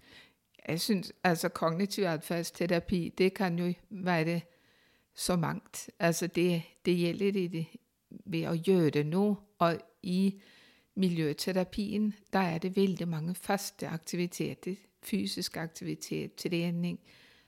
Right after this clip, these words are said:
Før, eh, koronatiden, så var det jo også matlaging, men det er quiz, det er jo, eh, jeg går ofte terapiturer med mine pasienter,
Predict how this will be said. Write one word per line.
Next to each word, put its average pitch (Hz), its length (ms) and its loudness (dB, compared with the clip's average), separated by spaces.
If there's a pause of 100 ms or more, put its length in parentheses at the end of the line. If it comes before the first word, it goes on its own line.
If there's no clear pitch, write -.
(240)
Før, 180 440 0
eh, 170 200 -2
koronatiden, 170 1000 -4
så 190 160 -4
var 170 160 -2
det 165 100 -2
jo 160 60 -2
også 165 180 -4
matlaging, 185 920 -4
men 165 180 -4
det - 100 -8
er - 60 -8
quiz, - 640 -2
det 160 80 -2
er 165 80 2
jo, 165 140 -2 (840)
eh, 156 400 -6
jeg 196 260 -2
går 165 340 -2
ofte 160 240 -8
terapiturer 170 1000 -4 (160)
med 175 160 -2
mine 160 260 -2
pasienter, 170 680 -4